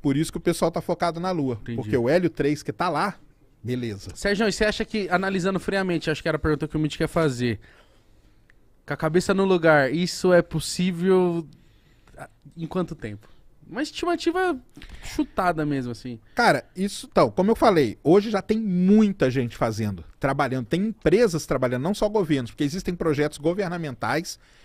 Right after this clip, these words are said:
Speaker 1: China, Estados Unidos, Alemanha, França, já tão com esses
Speaker 2: Mano, olha o
Speaker 1: projetos.
Speaker 2: tanto de gente que se mobiliza por conta do foguete, mano. Isso é muito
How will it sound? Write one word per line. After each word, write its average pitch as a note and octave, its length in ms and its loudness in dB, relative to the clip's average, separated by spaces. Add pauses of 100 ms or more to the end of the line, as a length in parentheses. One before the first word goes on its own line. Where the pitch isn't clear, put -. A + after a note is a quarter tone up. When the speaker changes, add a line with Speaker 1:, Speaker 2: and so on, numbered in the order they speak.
(140)
Speaker 1:
China, F3 400 -4
Estados C#3 360 -2
Unidos, C3+ 340 -2
Alemanha, C3+ 560 0
França, D3+ 460 -6
já C3 120 -6
tão F#3+ 240 -6
com G3 120 -6
esses - 180 -10
Speaker 2:
Mano, D3 120 -2
olha D3+ 100 0
o - 60 -2
Speaker 1:
projetos. C#3+ 180 0
Speaker 2:
tanto G3 100 -4
de D3+ 80 -6
gente D#3 280 -4
que - 60 -18
se - 120 -8
mobiliza C#3 640 -2
por A2+ 160 -14
conta B2+ 260 -10
do B2+ 100 -12
foguete, A#2 560 -6
mano. F#2 200 -10
Isso - 140 -12
é D3+ 40 -6
muito C#3 80 -2